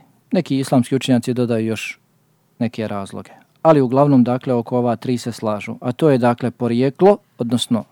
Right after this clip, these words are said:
srodstvo, krvna veza, zatim tazbinstvo i po mlijeku.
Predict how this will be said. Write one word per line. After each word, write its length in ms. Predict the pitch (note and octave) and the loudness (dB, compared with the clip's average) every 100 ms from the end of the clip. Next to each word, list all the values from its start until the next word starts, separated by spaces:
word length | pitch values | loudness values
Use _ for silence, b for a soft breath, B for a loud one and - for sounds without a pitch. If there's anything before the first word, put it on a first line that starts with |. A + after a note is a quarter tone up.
| _ | _
srodstvo, 580 | - B2+ C#3 - F#3+ G3 _ _ _ _ _ | -2 2 2 2 2 2 _ _ _ _ _
krvna 420 | - C3 B2+ A#2 | -4 2 4 4
veza, 380 | B2 C3 E3+ G3 _ b b b b b b - | 2 4 4 2 _ b b b b b b -2
zatim 600 | C3 C3+ - C#3 A2 - _ _ _ _ _ _ _ _ _ _ _ _ _ _ _ | 0 2 4 6 6 2 _ _ _ _ _ _ _ _ _ _ _ _ _ _ _
tazbinstvo 880 | - D3+ E3 F3+ F#3+ F3 - G3 G3 - _ _ - - _ _ _ D3+ | 2 4 4 2 4 2 2 4 4 0 _ _ -20 -20 _ _ _ 0
i 260 | D3+ D#3+ _ _ _ _ _ _ _ _ _ _ _ _ _ _ _ _ _ _ _ _ _ _ _ _ _ _ - | 2 2 _ _ _ _ _ _ _ _ _ _ _ _ _ _ _ _ _ _ _ _ _ _ _ _ _ _ 0
po 120 | C#3+ | 4
mlijeku. 440 | C3+ B2+ A2+ - | 6 6 2 -4